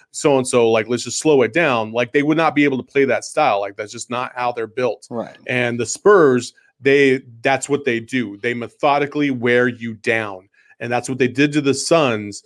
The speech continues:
Speaker 1: And the, and the, the real caveat to that and the real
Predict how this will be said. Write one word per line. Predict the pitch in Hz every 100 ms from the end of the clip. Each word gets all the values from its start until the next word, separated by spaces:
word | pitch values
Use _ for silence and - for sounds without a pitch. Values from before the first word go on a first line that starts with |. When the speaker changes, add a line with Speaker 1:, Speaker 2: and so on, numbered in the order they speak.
| _ - 127
Speaker 1:
And | 127
the, | 120 127
and | 135 120
the, | 117 120 120
the | 117
real | 117 143 147
caveat | 147 - 147 156 147 127 -
to |
that | 120 113
and | 117
the | 110
real | 120 127 123